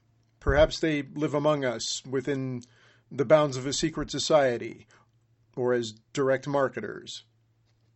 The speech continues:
The Anunnaki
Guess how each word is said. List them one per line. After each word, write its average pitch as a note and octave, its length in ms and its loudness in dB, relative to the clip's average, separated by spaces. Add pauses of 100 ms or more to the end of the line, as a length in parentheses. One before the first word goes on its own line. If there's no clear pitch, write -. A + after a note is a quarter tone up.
(2750)
The C3+ 140 2
Anunnaki D#3+ 760 6